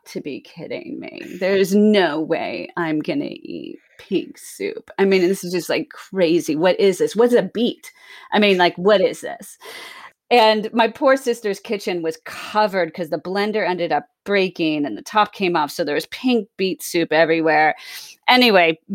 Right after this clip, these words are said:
end of this story. My brothers, of course, loved it 'cause it was delicious. It just was different. So that's a, that's a treasured one. And then the other one is recent. I was in Bermuda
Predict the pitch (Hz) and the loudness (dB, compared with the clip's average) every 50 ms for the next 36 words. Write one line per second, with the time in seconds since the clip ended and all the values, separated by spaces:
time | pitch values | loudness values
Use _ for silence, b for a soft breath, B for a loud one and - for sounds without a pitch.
0 | 190 - - 240 240 240 240 220 180 214 202 190 - - 208 190 180 180 175 175 | -4 2 4 4 6 6 6 4 4 2 0 0 0 -2 0 2 2 2 2 0
1 | 165 170 147 - - 180 165 156 156 156 147 147 143 - - - - - - 151 | 0 -2 -4 -4 -2 0 0 0 0 -2 -4 -4 -8 -10 -8 -10 -8 -6 -4 -4
2 | 127 127 - - 170 170 156 123 - - - - 117 139 202 220 _ - 165 - | -2 -2 -4 -4 -2 0 2 2 0 -2 -4 -6 -6 -4 -6 -6 _ -10 -10 -10
3 | - - 156 156 - - 170 190 202 175 - - - 117 - - - - - _ | -8 -10 -10 -8 -4 -2 0 0 0 -2 -2 -6 -8 -10 -12 -12 -16 -20 -20 _
4 | - - - - - - 151 - - - - - - - - - - - - 208 | -14 -12 -10 -8 -8 -8 -8 -8 -10 -12 -12 -10 -10 -12 -12 -12 -12 -4 2 2
5 | 214 214 208 - 240 226 208 - _ _ - 214 254 254 254 285 269 247 208 202 | 4 4 4 4 4 4 4 2 _ _ -2 0 0 0 4 4 4 4 4 0
6 | - _ _ _ - - 202 147 147 - 156 - 131 147 151 139 117 120 123 - | -6 _ _ _ -8 -2 -2 -2 -2 -2 -4 -6 -6 -6 -8 -8 -6 -6 -6 -6
7 | 170 190 208 208 _ _ _ _ _ _ _ _ _ _ _ _ _ _ _ _ | -6 -8 -8 -12 _ _ _ _ _ _ _ _ _ _ _ _ _ _ _ _
8 | _ - - b b b b b b b b b b _ _ _ _ _ - 240 | _ -20 -20 b b b b b b b b b b _ _ _ _ _ 2 4
9 | 247 254 262 254 254 262 254 247 269 285 320 311 302 285 254 226 214 208 - - | 6 6 8 6 6 6 6 6 6 4 4 2 2 2 2 0 -2 -4 -4 -4
10 | 202 226 254 262 - - 196 165 151 123 120 - - 180 180 180 185 196 175 202 | -2 0 0 -2 -2 -2 -4 -4 -4 -6 -8 -6 -4 -4 -4 -2 -2 0 2 2
11 | 196 185 185 190 185 185 180 180 180 175 175 170 165 160 160 165 - | 2 2 2 2 2 2 4 4 4 4 2 2 2 2 0 -2 -4